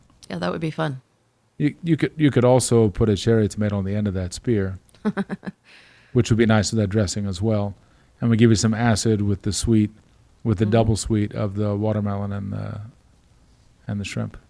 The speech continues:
Speaker 2: But that
Speaker 1: Yeah, and I am getting, I got our first little, uh, golden orange cherry tomatoes locally this week. So they are out there. They're so
Speaker 2: Yeah.
Speaker 1: good, too.
Speaker 2: And wine-wise, what I want with that is,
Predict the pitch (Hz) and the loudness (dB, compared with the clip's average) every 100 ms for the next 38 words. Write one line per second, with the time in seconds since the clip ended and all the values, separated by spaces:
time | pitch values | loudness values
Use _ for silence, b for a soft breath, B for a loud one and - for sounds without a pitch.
0 | _ 104 101 107 b b b b _ 120 | _ -8 -4 -4 b b b b _ -6
1 | 135 127 - 160 160 - - 165 170 170 | -4 -4 -4 -4 -4 -6 -2 0 0 0
2 | 165 151 139 131 - 156 165 156 131 - | 0 0 0 -2 -4 -4 0 0 0 -2
3 | 151 147 - - - 151 143 135 123 - | -2 -2 -6 -10 -10 -4 -2 -2 -4 -10
4 | _ - 180 185 147 147 139 165 _ _ | _ -8 -8 -6 -6 -8 -12 -16 _ _
5 | - 147 156 147 147 143 139 131 127 139 | -12 -4 0 0 0 0 0 -4 -4 -2
6 | 143 135 131 123 - - - - 147 127 | 0 0 -2 -4 -4 -6 -8 -6 -2 -2
7 | - 120 131 120 120 - 123 123 120 117 | -4 -6 -4 -4 -8 -6 -6 -4 -4 -6
8 | 110 - 123 135 135 110 - _ _ - | -10 -10 -8 -4 -4 -6 -14 _ _ -6
9 | 131 117 120 - 135 135 151 131 135 117 | -6 -6 -10 -4 0 2 4 2 0 -4
10 | 113 110 b b b b b b b 147 | -8 -10 b b b b b b b -6
11 | 139 - - - 135 120 113 127 107 - | -4 -2 -4 -2 0 0 -2 -4 -6 -4
12 | 123 113 - _ _ _ _ _ - 131 | -4 -6 -10 _ _ _ _ _ -2 0
13 | 120 - - 123 135 190 185 185 151 139 | -2 -8 -2 4 4 4 0 0 0 0
14 | 127 120 123 117 113 113 113 123 95 | 0 -2 -4 -2 -2 -2 -2 -2 -2